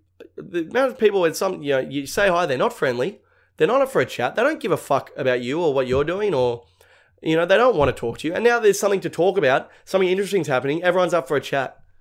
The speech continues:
I'm sorry, dude. I was up for a chat in twenty seventeen when we first met. Too late, brother. Fucking hope you get this shit. So,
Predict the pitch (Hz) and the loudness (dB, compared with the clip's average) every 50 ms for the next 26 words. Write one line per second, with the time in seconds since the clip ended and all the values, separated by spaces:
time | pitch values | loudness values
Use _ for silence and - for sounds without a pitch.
0 | _ _ _ _ _ _ _ _ _ _ _ _ - - 254 254 233 180 156 175 | _ _ _ _ _ _ _ _ _ _ _ _ -4 -4 0 4 2 4 4 4
1 | 202 202 214 233 240 220 226 214 190 - - 196 185 185 143 117 - - - 185 | 2 2 2 2 2 2 0 -2 -4 -2 -2 0 0 0 -2 -4 -8 -6 0 2
2 | 196 190 185 - 175 165 147 160 165 165 151 135 127 117 - - 156 151 147 - | 2 2 2 0 -2 0 0 -2 -2 -2 -2 -2 -4 -4 0 2 2 2 2 -2
3 | 147 156 151 127 - - _ _ _ _ _ _ _ _ _ _ _ _ _ _ | -2 -2 -2 -2 -4 -8 _ _ _ _ _ _ _ _ _ _ _ _ _ _
4 | - _ _ _ _ _ _ _ _ _ _ _ _ - 262 262 226 226 233 226 | -20 _ _ _ _ _ _ _ _ _ _ _ _ -4 0 4 4 4 4 4
5 | - 160 165 196 226 247 240 _ _ _ _ _ _ _ _ _ _ _ _ _ | 2 2 2 2 0 -4 -8 _ _ _ _ _ _ _ _ _ _ _ _ _
6 | _ _ _ - - 220 - 208 185 175 185 202 - 190 160 147 143 135 135 123 | _ _ _ -8 -8 -4 -4 -4 -4 -2 -4 -4 -4 -6 -4 -4 -4 -4 -4 -8
7 | - - - 123 - _ _ _ _ _ - - - - - _ _ _ _ _ | -8 -8 -10 -10 -10 _ _ _ _ _ -20 -20 -20 -20 -20 _ _ _ _ _
8 | _ _ - - 147 151 151 151 147 143 | _ _ -6 -2 0 2 4 2 2 0